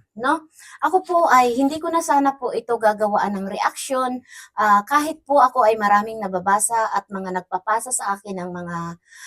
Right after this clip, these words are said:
ah, comment against po dito kay Kalinga Prab, ako ay babaliwalain ko. Kaya lang po, doon sa aking mga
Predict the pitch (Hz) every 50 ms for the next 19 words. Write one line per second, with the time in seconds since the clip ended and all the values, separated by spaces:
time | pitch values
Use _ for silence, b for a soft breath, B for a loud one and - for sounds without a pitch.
0 | B B B 185 180 - - - 370 381 370 339 311 311 311 311 - 214 226 220
1 | 226 233 226 220 - - - 220 214 185 196 202 196 - 196 190 - 185 175 -
2 | 175 185 214 233 240 233 - 208 208 202 202 - - 240 - - 233 - 196 208
3 | 214 196 196 190 175 175 180 175 170 165 151 151 147 - 302 - - - 294 339
4 | 359 359 349 349 330 330 311 - 247 240 233 - _ b b b b b b b
5 | b b b 220 285 359 359 403 403 403 381 311 - - 302 277 269 277 311 320
6 | 294 277 269 254 240 233 240 247 254